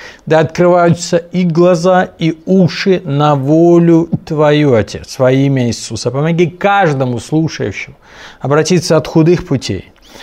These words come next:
и стать на путь жизни, по которому должно им идти. Помоги каждому слушающему больше не суетиться во имя Иисуса, не устраивать со своей жизни эксперимент, а ходить путями, которые ты приготовил для каждого из них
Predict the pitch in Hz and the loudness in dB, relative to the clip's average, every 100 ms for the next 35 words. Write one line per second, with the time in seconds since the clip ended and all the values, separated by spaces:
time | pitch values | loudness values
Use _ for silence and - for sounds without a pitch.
0 | - - - 180 180 180 175 - 202 160 | -18 -10 -4 0 0 0 0 2 2 2
1 | 165 196 214 180 160 123 139 143 147 147 | 2 2 2 2 0 0 -2 2 2 2
2 | 143 139 156 151 147 135 123 117 113 95 | 0 2 2 2 0 0 -2 -2 -6 -2
3 | 139 170 165 175 175 196 185 147 175 165 | 0 0 0 0 0 2 2 0 0 0
4 | 156 - - 160 175 185 - - 123 120 | -2 -4 -6 0 2 2 0 -4 -4 -4
5 | - - 95 - - - - 127 139 - | -8 -10 -16 -18 -20 -18 -8 -2 -2 0
6 | 139 131 156 151 - 139 123 - 117 - | -2 0 -2 -4 -4 -4 -4 -6 -8 -6
7 | 104 110 107 104 107 - 104 - - - | -4 -4 -4 -4 -8 -10 -16 -16 -20 -20
8 | - - - 160 160 170 160 - - 156 | -20 -20 -12 -2 0 2 0 0 0 2
9 | 160 151 135 139 - 135 139 131 131 123 | 4 2 0 -4 -4 0 0 2 -2 -2
10 | 123 - - 120 123 110 90 - _ - | -4 -6 -4 0 0 0 -4 -12 _ -20
11 | - - 113 151 147 147 - 139 - 160 | -20 -10 -4 0 2 0 0 -2 0 0
12 | 156 160 151 143 139 135 135 147 143 127 | 0 0 0 0 0 0 -2 -4 -2 -4
13 | 131 135 123 117 117 - 135 123 143 127 | -2 -2 -2 -2 -4 -2 -2 -2 -4 -4
14 | 117 110 113 104 | -4 -4 -4 -6